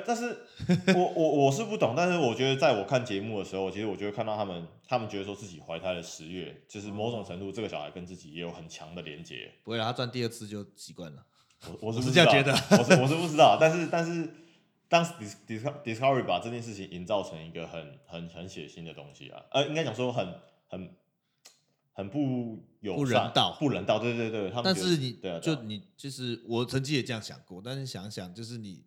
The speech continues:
Speaker 2: 你想要小孩，为什么不行给你？
Speaker 1: 对啦，但是
Speaker 2: 我是觉得，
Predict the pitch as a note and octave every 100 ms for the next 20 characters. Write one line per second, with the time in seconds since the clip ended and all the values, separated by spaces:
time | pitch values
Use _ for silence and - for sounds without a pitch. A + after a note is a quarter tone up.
0 | _ F#2 G#2 F#2+ G2+ F2 C#2+ C#2+ A1 -
1 | G2 D#2 C2+ F2+ - D#2 G1+ A#1 - _
2 | _ _ _ _ D#3 C3 G2 G#2 D3 C#3+
3 | D3 C3+ F#2 F2+ F2